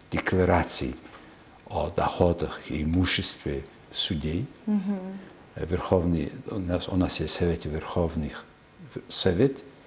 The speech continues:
Speaker 1: Верховные Судьи.
Speaker 2: Мгм.
Speaker 1: Они должны, оказывается, получать. Но когда не, не, это не, не делает, э, отчет,
Speaker 2: Мгм.
Speaker 1: в то время, когда с-, другие правительственные чиновники, их доходы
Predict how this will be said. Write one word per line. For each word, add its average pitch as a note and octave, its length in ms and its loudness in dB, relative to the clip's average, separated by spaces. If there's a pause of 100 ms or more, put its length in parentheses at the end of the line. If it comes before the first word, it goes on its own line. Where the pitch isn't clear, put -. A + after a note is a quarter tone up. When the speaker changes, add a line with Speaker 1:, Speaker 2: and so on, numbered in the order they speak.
(220)
Speaker 1:
Верховные F2 480 4
Судьи. E2 440 -4 (280)
Speaker 2:
Мгм. G3+ 400 -4 (140)
Speaker 1:
Они C#3 220 8
должны, G#2 260 4
оказывается, E2 600 0
получать. - 440 -8 (1200)
Но F#2+ 120 4
когда G2+ 260 4
не, G#2 220 8
не, G2+ 220 6 (120)
это F#2 480 0
не, F#2+ 240 4
не F#2+ 220 2
делает, F2+ 460 4 (120)
э, F2 380 -6
отчет, - 360 0 (600)
Speaker 2:
Мгм. G3 420 -4 (420)
Speaker 1:
в - 40 -8
то F2+ 100 6
время, F#2 320 6
когда E2+ 300 0
с-, - 180 -8 (100)
другие G2+ 360 8
правительственные D#2 720 -2
чиновники, F2 800 -2 (440)
их - 360 -2
доходы F2 580 -2